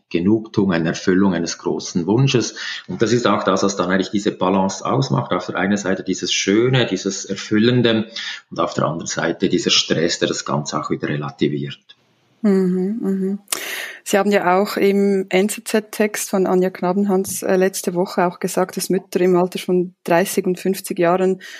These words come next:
Speaker 2: ähm, ein doppelt so hohes Risiko aufweisen, an einer Depression zu erkranken.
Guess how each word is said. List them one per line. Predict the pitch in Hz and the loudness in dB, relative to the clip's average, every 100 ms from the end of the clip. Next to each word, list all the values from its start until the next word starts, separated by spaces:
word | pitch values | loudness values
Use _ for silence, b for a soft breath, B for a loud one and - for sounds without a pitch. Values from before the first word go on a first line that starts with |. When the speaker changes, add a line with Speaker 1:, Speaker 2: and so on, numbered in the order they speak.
| B B - | B B 0
Speaker 2:
ähm, | 170 170 165 - | 2 4 2 2
ein | 175 | 2
doppelt | 180 196 208 202 | 2 0 -2 -2
so | 196 | 0
hohes | 185 180 180 | 2 2 0
Risiko | 185 202 - | 0 -2 -2
aufweisen, | - 180 - 170 175 180 | 0 0 2 2 2 2
an | 170 | 4
einer | 165 170 | 2 0
Depression | 175 170 170 - 170 196 | -4 -4 -4 0 0 2
zu | - 190 | 0 -2
erkranken. | 196 190 156 151 - 147 | -2 -2 0 -2 -4 -4